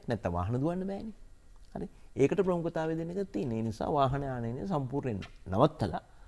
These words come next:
විදේශ විනිමය ඉතුරු කරගන්න ඕනේ. අපිට ලැබෙන දේ ඉතුරු කරගන්න ඕනේ අත්‍යවශ්‍ය භාණ්ඩ වලට දෙන්න. ඒක අපි කරන වගේ ලෝකේ රටවල් දෙසිය දොළහකම ඒක කරනවා. දැන් දියුණු රටවල් වල ඒගොල්ලන්ගේ මහ බැංකුවල සංචිතයන් තිබ්බා.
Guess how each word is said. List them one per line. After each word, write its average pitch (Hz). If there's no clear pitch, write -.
විදේශ 135
විනිමය 185
ඉතුරු 240
කරගන්න 120
ඕනේ. 123
අපිට 120
ලැබෙන 139
දේ 196
ඉතුරු 185
කරගන්න 131
ඕනේ 196
අත්‍යවශ්‍ය 180
භාණ්ඩ 180
වලට 208
දෙන්න. 226
ඒක 151
අපි 123
කරන 175
වගේ 117
ලෝකේ 185
රටවල් 190
දෙසිය 151
දොළහකම 196
ඒක 240
කරනවා. -
දැන් 82
දියුණු 131
රටවල් 127
වල 135
ඒගොල්ලන්ගේ 185
මහ 147
බැංකුවල 175
සංචිතයන් 220
තිබ්බා. 87